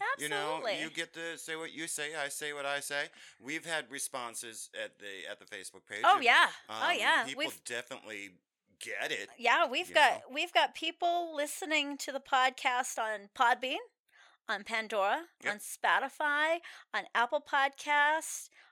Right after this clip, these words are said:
Speaker 2: on Google Podcasts, on Chromecast, on Amazon Music,
Speaker 1: Fuck.
Speaker 2: and on iHeartRadio. And then there's some that are listening to the show, but the analytics only show, like, web browser. That's what
Speaker 1: Gotcha.
Speaker 2: it says. It just says web browser.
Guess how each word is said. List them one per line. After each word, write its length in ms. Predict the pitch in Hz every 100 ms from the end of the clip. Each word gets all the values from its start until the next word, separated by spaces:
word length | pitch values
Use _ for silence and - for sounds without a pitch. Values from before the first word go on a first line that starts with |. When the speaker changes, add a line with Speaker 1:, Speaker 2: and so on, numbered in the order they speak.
| -
Speaker 2:
on 180 | 220 214
Google 500 | 208 262 320 320 277 _ _ -
Podcasts, 680 | 240 269 - 285 269 269
on 160 | 226 214
Chromecast, 760 | - 262 277 - 277 262 254 269
on 140 | 220
Amazon 560 | - 220 254 285 277 254
Music, 460 | 254 254 277 277 -
Speaker 1:
Fuck. 220 | 165 - -
Speaker 2:
and 160 | 254 262
on 200 | 247 233 -
iHeartRadio. 840 | 240 285 277 320 247 294 294 285 262 - - -
And 200 | 320 294
then 200 | 359 392 453
there's 260 | 453 415 403
some 380 | - 370 370 370
that 160 | 349
are 100 | 339
listening 520 | 302 392 - 381 339 320
to 120 | 320
the 40 |
show, 520 | 294 - 440 330 277 277 _ - - - _ _ _ _
but 200 | 277 262
the 80 | - -
analytics 800 | 277 285 269 269 254 - - - -
only 300 | 262 254 254
show, 300 | 226 254 233
like, 600 | 220 190 185 165 - - - _ _ _
web 340 | 202 214 165
browser. 540 | 180 151 127 - - - 165
That's 260 | 254 254
what 100 | 254
Speaker 1:
Gotcha. 40 | 208
Speaker 2:
it 60 | 185
says. 260 | - -
It 100 | 220
just 160 | 262 247
says 180 | 220 208
web 300 | 185 170 160
browser. 580 | 139 - - - -